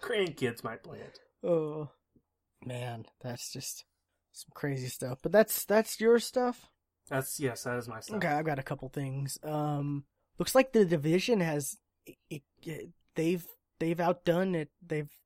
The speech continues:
Speaker 2: they've passed Destiny in a milestone. You know, best opening week for a new franchise. Um, I think,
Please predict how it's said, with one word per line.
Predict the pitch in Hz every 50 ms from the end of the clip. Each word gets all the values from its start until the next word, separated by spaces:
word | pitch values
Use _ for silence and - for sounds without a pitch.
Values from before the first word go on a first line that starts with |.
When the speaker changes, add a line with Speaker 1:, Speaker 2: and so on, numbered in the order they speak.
| _ _
Speaker 2:
they've | - 139 151 - - -
passed | - 143 143 156 156 - - -
Destiny | 170 170 170 - - - 165 165 160
in | 160 156
a | 156 160
milestone. | 160 160 165 170 170 - - - 170 156 143 139 139 139 139 - _ _ _ _ _ _ _ -
You | 160 147
know, | 139 139 139 135 - _ _ _ _ _
best | 165 147 147 - - - - _ _ _ _ _ -
opening | 175 170 - - 175 170 165 160 165 160 156
week | 156 156 165 - -
for | - - - 160 156
a | 151
new | 156 156 160
franchise. | 151 - - 165 160 170 165 - - 139 135 135 135 131 - - - - _ _ - - - _ _ _ _ -
Um, | 139 135 135 135
I | 135 135
think, | - - 165 156 156 151 147 143 -